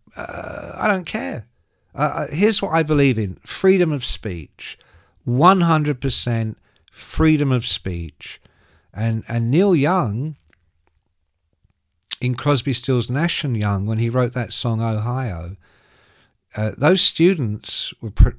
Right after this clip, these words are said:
protesting the Vietnam War, and they were shot dead by the National Guard. And, and why were they, why were they shot dead? Because they didn't have freedom of speech.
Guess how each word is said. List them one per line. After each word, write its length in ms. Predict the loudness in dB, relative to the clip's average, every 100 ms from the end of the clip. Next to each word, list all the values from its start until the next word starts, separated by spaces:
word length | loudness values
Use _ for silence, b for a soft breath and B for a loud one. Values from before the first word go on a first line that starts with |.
| 4
protesting 840 | 6 6 0 -2 -2 -4 -2 -2
the 160 | -4 -4
Vietnam 720 | -2 -2 -2 -4 -4 -2 -2
War, 400 | -2 -2 -6 -12 _ _ _ _ _ _
and 160 | -2
they 80 | 0
were 140 | 2 0
shot 420 | 0 0 -2 -4
dead 500 | -4 -4 -6 -12 -18 -20 _ _ _ _ _ _ -4
by 140 | -2
the 140 | 0 0
National 520 | 0 0 -2 -2 -4
Guard. 580 | -2 -2 -2 -6 -10 -14 _ _ _ _ _ _ 0
And, 220 | 0 2
and 140 | 0 2
why 200 | 4 4
were 140 | 4
they, 300 | 4 2 0 _ -20 -8
why 200 | 2 2
were 100 | 4
they 120 | 0
shot 320 | -2 -2 -4
dead? 200 | -2 -4
Because 240 | -2 -6 -2
they 100 | -2
didn't 160 | -2
have 180 | -4 -6
freedom 640 | -8 -14 -2 2 2 2 -2
of 140 | -2
speech. 960 | -4 -4 -4 -4 -6 -12 -14 -14 -16